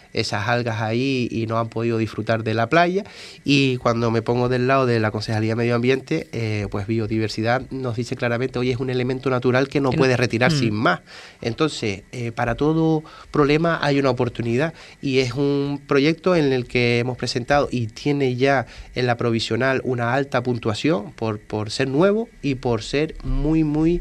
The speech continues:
Speaker 1: eh, necesario. ¿Y qué es, cómo nos permiten retirar esas algas? Desalinizándolas, quitándoles la sal,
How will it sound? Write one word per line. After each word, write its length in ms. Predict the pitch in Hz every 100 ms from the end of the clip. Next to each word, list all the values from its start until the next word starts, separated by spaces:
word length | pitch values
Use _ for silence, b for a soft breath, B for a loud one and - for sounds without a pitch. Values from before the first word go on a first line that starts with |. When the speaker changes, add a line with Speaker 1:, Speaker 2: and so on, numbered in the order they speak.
| B B B -
Speaker 1:
eh, 300 | 131 127 123
necesario. 680 | 120 - 113 143 135 107 -
¿Y 120 | 127
qué 380 | - - 175 180
es, 120 | 170 - -
cómo 360 | 180 190 185 165
nos 180 | 156 156
permiten 480 | 143 147 160 156
retirar 300 | 139 139 139
esas 180 | 139 135
algas? 240 | 156 123 120
Desalinizándolas, 1160 | 117 131 127 127 127 123 - 175 180 180 202 B B B -
quitándoles 520 | - 117 151 156 147 135
la 160 | 131
sal, 380 | 127 175 180